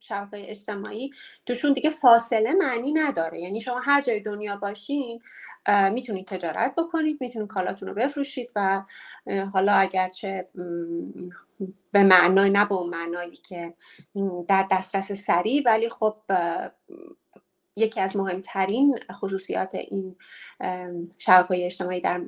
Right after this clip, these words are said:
بخش اقتصادی می‌تونه این باشه که، اه، آنقدری دیگه فاصله هم معنی نداره. یعنی، اه،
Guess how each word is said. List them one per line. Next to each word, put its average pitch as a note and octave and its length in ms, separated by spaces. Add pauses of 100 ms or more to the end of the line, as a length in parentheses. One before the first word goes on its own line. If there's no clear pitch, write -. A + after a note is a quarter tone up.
(140)
بخش F3+ 320
اقتصادی F#3+ 580
می‌تونه A#3+ 300
این A#3 120
باشه A#3 300
که، A3 240 (460)
اه، F3 320 (440)
آنقدری G#3 800
دیگه G3 300
فاصله F3+ 560
هم A3 260
معنی E3+ 340
نداره. - 500
یعنی، E4+ 420 (1300)
اه، F3 360